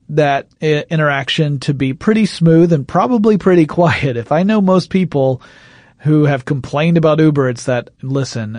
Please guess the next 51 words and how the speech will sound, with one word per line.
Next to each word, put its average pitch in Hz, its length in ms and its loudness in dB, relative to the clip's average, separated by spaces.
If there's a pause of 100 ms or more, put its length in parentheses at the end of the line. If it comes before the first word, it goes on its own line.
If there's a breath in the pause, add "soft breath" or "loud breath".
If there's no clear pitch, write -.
when 120 140 -6
I 151 140 -4
get 139 160 -4
a, 120 440 -4
when 117 100 -6
I 123 120 -4
get 123 140 -4
an 120 200 -6
Uber 113 280 -6
car, 110 200 -8
I 110 80 -6
don't 113 140 -8
want 113 180 -10
you 120 60 -12
talking 120 400 -10
to - 100 -16
me. - 160 -12
I 117 80 -10
just 120 240 -14
want - 160 -12
you - 60 -16
to - 100 -12
take - 220 -16
me - 100 -12
to - 80 -16
the - 80 -16
place - 320 -16
where - 100 -8
I 64 40 -8
wanted 62 240 -10
to 120 80 -12
go, 64 160 -10
and 62 180 -10
then 60 140 -10
I 58 60 -10
wanna 123 200 -12
get 110 160 -12
out 113 140 -8
of 117 60 -14
the - 60 -16
car, 117 280 -10
and 110 120 -12
then 113 140 -12
I 117 160 -14
wanna 120 300 -12
be 120 180 -10
on 113 80 -10
my 117 120 -8
merry 117 260 -8
little 113 180 -8
way." 135 320 0